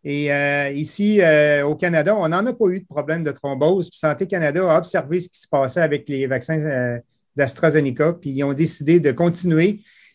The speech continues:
parce qu'il y avait beaucoup plus de bénéfices à continuer d'administrer le vaccin que de ne pas le faire, compte tenu qu'on manque de doses ici au Canada.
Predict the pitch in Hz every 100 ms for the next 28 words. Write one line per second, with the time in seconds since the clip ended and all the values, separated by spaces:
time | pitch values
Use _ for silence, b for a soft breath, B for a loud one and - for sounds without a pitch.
0 | _ 156 - 185 170 156 156 180 - 180
1 | 190 196 156 135 123 180 180 165 202 190
2 | 151 185 180 - 190 196 165 151 135 175
3 | 175 143 - - 175 180 175 151 147 147
4 | 131 127 123 123 127 156 156 151 165 160
5 | 151 135 139 151 170 135 127 147 202 151
6 | 135 160 139 123 165 151 135 127 120 156